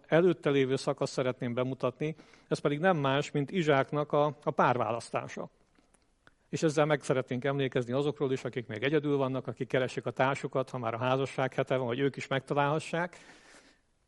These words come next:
Mindenkinek az életében megvan az a szakasz, amikor még egyedül vagyunk, és akik már házasságban vannak, tudnak beszélni arról, hogy milyen a házas élet, milyen a család.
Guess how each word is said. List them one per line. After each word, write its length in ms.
Mindenkinek 520
az 100
életében 500
megvan 260
az 100
a 40
szakasz, 360
amikor 320
még 160
egyedül 340
vagyunk, 420
és 180
akik 280
már 160
házasságban 640
vannak, 240
tudnak 320
beszélni 400
arról, 180
hogy 140
milyen 260
a 60
házas 380
élet, 360
milyen 220
a 80
család. 480